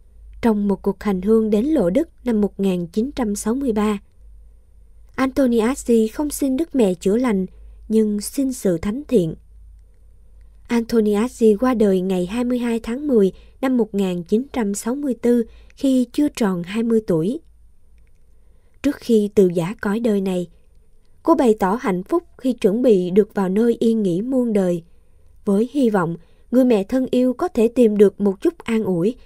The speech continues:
và lấy lại sức vì không phải thường xuyên ở bên giường bệnh của cô gái.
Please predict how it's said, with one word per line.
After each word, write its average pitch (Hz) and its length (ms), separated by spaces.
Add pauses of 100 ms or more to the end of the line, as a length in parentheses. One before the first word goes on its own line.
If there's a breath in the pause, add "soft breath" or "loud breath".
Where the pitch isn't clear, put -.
(260 soft breath)
và 240 100
lấy 240 220
lại 214 240
sức 381 240 (400 soft breath)
vì 196 180
không 247 240
phải 208 220
thường 208 260
xuyên 247 380
ở 202 120
bên 226 220
giường 185 220
bệnh 170 260
của 202 260
cô 214 140
gái. 196 300